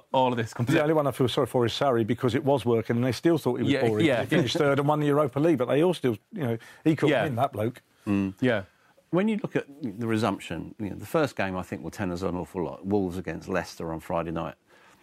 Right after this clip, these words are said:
Speaker 3: Incidentally, you know, that's Valentine's night. <laughs> Which brave boy's gonna <laughs> go to the football instead of taking his missus out?
Speaker 1: Yeah.
Speaker 3: Um, when you look at Leicester, are they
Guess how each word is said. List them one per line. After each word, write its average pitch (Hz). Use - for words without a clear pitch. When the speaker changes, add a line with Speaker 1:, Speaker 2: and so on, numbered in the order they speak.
Speaker 3:
Incidentally, 82
you 87
know, 76
that's -
Valentine's 80
night. 76
<laughs> -
Which -
brave 120
boy's 110
gonna 113
<laughs> 370
go 185
to 151
the 139
football 156
instead 143
of 123
taking 143
his 135
missus 147
out? 85
Speaker 1:
Yeah. 117
Speaker 3:
Um, 151
when 175
you 196
look 185
at 95
Leicester, 87
are 117
they 123